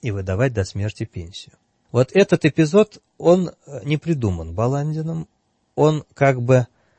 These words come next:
отшлифован и записан со слов старожилов. Это такая была память народная. Долгое время историки сомневались, был ли блаженный Фаддей вообще в действительности. Ну, историкам свойственно сомневаться. Если документов не сохранилось, они сразу уже не верят,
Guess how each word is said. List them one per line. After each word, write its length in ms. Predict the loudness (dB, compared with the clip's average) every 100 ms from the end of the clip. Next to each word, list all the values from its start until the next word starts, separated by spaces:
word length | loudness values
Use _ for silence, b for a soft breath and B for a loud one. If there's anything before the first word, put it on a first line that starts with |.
| _ -12
отшлифован 800 | -12 -4 -4 -2 -4 -4 -8 -12 _ _ _ -4
и 100 | 0
записан 520 | 2 2 0 -2 -2
со 160 | 0 0
слов 320 | 2 2 2
старожилов. 920 | 0 0 2 0 -2 -2 -4 -8 _ _
Это 220 | -10 -10 0
такая 320 | 0 4 4
была 240 | 6 4
память 400 | 4 0 0 -12
народная. 540 | -16 -14 -14 -16 -20 _ _ _ 0
Долгое 400 | 6 6 8 6
время 300 | 8 6 4
историки 360 | 4 4 4 2
сомневались, 800 | 0 2 4 6 4 0 -6 -14
был 320 | 0 4 4
ли 420 | 4 4 4 0 -10 _ _ _
блаженный 460 | -8 -6 -4 -4 -4
Фаддей 320 | -2 0 0
вообще 280 | 0 -2 -4
в 60 | -6
действительности. 680 | -10 -12 -12 -12 -18 -20 -10
Ну, 100 | -8
историкам 440 | -2 0 0 -2
свойственно 420 | -2 0 0 -2 -14
сомневаться. 600 | -12 -14 -14 -16 -14 -16
Если 160 | -14
документов 580 | -12 -6 -4 -4 -6 -10
не 80 | -12
сохранилось, 720 | -12 -6 -4 -2 -6 -8 -10
они 220 | -10 -10
сразу 360 | -12 -10 -10 -10
уже 180 | -12 -12
не 180 | -12 -10
верят, 460 | -8 -8 -12 _